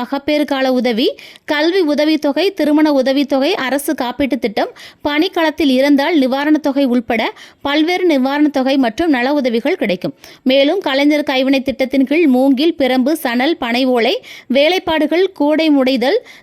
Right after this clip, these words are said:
கயிறு, பாய் பின்னுதல், துடைப்பான் செய்தல், மர வேலைப்பாடுகள், பொம்மைகள் தயாரித்தல்,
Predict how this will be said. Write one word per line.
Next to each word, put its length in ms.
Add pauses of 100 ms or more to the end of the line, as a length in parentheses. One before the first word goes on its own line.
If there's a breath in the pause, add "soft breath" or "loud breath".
(160)
கயிறு, 420
பாய் 320
பின்னுதல், 480
துடைப்பான் 500
செய்தல், 320 (380 loud breath)
மர 220
வேலைப்பாடுகள், 760 (100)
பொம்மைகள் 480
தயாரித்தல், 540